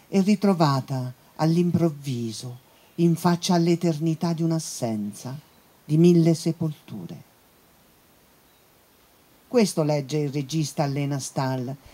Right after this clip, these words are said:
mentre ella termina di aggiustarsi la veletta sugli occhi, mentre gli elettricisti mettono a punto le luci, finiscono di orientare le bandiere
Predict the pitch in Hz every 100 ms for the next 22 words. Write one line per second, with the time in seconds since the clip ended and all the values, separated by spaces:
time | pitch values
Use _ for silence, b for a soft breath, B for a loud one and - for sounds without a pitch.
0 | B 175 180 180 180 180 165 196 180 170
1 | 160 151 151 139 147 - 156 147 156 139
2 | 139 131 135 131 - 127 127 127 131 -
3 | 160 190 B B B 185 180 185 170 170
4 | 175 - 185 165 202 185 - 190 180 170
5 | 175 165 180 180 175 165 156 147 135 -
6 | 165 - B B - 202 196 - 196 190
7 | 170 190 175 190 185 185 185 180 170 170
8 | 175 175 160 151 143 147